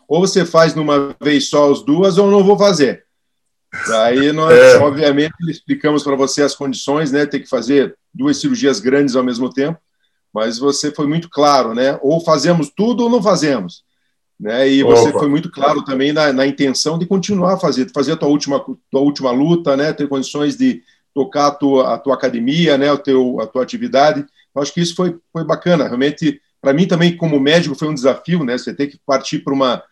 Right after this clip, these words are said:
Speaker 1: pra duas cirurgias que são um pouco antagônicas, né? Você precisa de um pa-, de uma muleta no,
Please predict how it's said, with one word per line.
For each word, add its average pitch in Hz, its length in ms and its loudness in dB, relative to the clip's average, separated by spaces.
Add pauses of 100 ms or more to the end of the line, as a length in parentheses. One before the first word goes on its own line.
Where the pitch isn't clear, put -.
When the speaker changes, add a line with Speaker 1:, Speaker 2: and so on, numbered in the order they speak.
(260)
Speaker 1:
pra 120 120 -4
duas 165 320 2
cirurgias 143 500 -2
que - 80 -8
são 147 140 -4
um 135 40 -8
pouco 139 220 -4
antagônicas, 139 760 0
né? 143 120 -4
Você - 120 -12
precisa 135 220 -2
de 131 60 -2
um 135 80 -2
pa-, 143 240 -4
de 117 120 -12
uma 127 140 -2
muleta 135 460 0
no, 123 220 -4